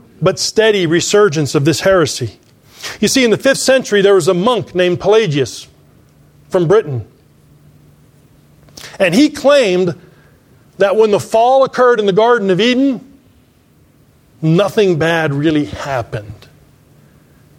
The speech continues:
Mankind was not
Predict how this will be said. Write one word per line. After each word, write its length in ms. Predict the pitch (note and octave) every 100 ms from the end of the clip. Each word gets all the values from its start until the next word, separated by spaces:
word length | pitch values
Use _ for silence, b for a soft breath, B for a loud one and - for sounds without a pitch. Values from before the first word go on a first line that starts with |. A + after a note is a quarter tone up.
| _ _ - _ _ _ _ _ -
Mankind 920 | D#3+ F#3+ G3+ - F3+ F3+ F3+ F3 D#3+ - _ _ _ _ _ _
was 280 | E3 D3+ C3
not 440 | C#3 D#3 F3 B2+